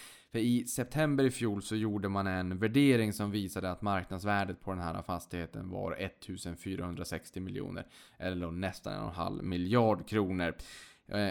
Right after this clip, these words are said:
och sen här en tid senare, för inte allt för länge sedan, så sonderade man intresset för, eh, kring en försäljning av den här, eh, fastigheten då helt enkelt. Och då visade det sig att marknaden var värd att betala en komma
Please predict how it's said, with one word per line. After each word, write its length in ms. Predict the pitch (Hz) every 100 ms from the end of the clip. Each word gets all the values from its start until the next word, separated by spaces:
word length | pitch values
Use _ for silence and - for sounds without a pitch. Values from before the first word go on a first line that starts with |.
| -
och 140 | -
sen 180 | 127 120
här 180 | 110 104
en 300 | 104 101 -
tid 280 | 113 104 -
senare, 540 | - 110 104 110 101
för 120 | -
inte 260 | 104 95 101
allt 360 | - 127 110
för 140 | - 110
länge 300 | 101 92 92
sedan, 240 | 95 90
så 180 | 90 92
sonderade 640 | - 101 101 101 98 95 98
man 320 | 92 90 90
intresset 800 | 98 87 - 113 - - 113 -
för, 500 | - 90 87 90 98
eh, 120 | 87
kring 220 | 90 131
en 140 | 123 107
försäljning 680 | - - 104 147 143 117 107
av 180 | 98 95
den 120 | 98
här, 420 | 90 87 87 82
eh, 60 | 90
fastigheten 720 | - 95 - 95 92 87 98
då 60 |
helt 220 | 90 82 95
enkelt. 360 | 90 87 95 - - -
Och 160 | - 123
då 80 | 131
visade 340 | 127 113 107
det 40 |
sig 120 | 101 101
att 60 |
marknaden 460 | 104 98 92 101 101
var 80 | 98
värd 220 | 92 90
att 60 |
betala 280 | 95 98 92
en 240 | - 101 92
komma 240 | 101